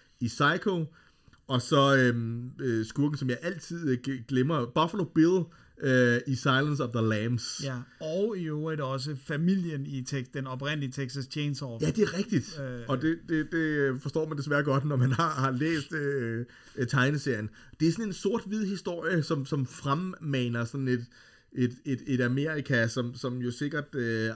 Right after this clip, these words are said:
Speaker 1: aldrig har, har, har fandtes, men, men som vi ser, vi, øh, europæere, men også amerikanerne, øh, køber ind i. Og, og det, der er dens, dens, øh, dens, øh, hvad kan man sige, helt klare force, er jo fordi, den har Harold Schechter. Harold Schechter er netop,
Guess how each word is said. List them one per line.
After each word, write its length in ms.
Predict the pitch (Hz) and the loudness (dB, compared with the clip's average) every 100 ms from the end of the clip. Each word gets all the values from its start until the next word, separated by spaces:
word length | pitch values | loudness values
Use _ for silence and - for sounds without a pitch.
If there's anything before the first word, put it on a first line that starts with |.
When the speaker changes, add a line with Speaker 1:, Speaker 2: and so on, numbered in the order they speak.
| 113 | -2
Speaker 1:
aldrig 400 | 127 147 135 117 | -4 0 0 2
har, 240 | 117 107 | 0 -4
har, 140 | 107 107 | -4 -6
har 120 | 107 | -6
fandtes, 580 | - 135 160 160 - 135 | -4 -4 -2 -4 -4 -6
men, 320 | 117 117 107 - - | -4 -4 -6 -12 -10
men 120 | 127 | -6
som 180 | 117 123 | -2 -2
vi 60 | 117 | -2
ser, 160 | 143 | -2
vi, 360 | 131 139 139 139 | -4 -4 -4 0
øh, 380 | 117 110 107 127 | 2 0 -2 -2
europæere, 420 | 110 143 143 135 | -4 -2 -2 -2
men 160 | 135 160 | -2 -2
også 280 | 156 196 | -2 0
amerikanerne, 800 | 175 135 127 135 156 143 117 123 | -2 -2 -2 -2 -2 -2 -4 -4
øh, 100 | 113 | -8
køber 280 | 113 127 123 | -2 -2 -2
ind 260 | 117 147 170 | -2 -4 -4
i. 200 | 127 120 _ - - - | -6 -8 _ -20 -20 -12
Og, 120 | 139 143 | -6 -2
og 140 | 143 | 0
det, 100 | 185 | 2
der 80 | 196 | 2
er 300 | 160 147 156 | 2 2 0
dens, 360 | 165 139 - - | 0 -2 -4 -4
dens, 360 | 135 113 - | -2 -2 -2
øh, 220 | 123 110 107 113 123 | -2 0 -2 -8 -6
dens, 540 | 120 110 110 - - - | -6 -6 -10 -16 -18 -18
øh, 80 | 110 104 | -18 -18
hvad 120 | 117 107 | -14 -8
kan 100 | 117 | -6
man 100 | 107 | -6
sige, 200 | 120 107 | -6 -6
helt 220 | 175 165 | -8 -6
klare 240 | 131 120 | -6 -6
force, 500 | - 123 127 139 127 - - _ - | -2 -2 0 -2 -4 -4 -12 _ -6
er 60 | 120 | -2
jo 60 | |
fordi, 340 | 117 123 160 160 | -2 -2 -4 -2
den 120 | 139 | 0
har 120 | 123 | 0
Harold 260 | 113 113 110 | 2 0 -2
Schechter. 500 | - 135 - 127 110 | 0 0 0 -4 -2
Harold 160 | 117 113 | -2 -2
Schechter 340 | 147 147 160 | -4 -4 -4
er 480 | 131 110 117 113 117 | -4 -2 -2 -2 -4
netop, 220 | 117 123 | -2 -4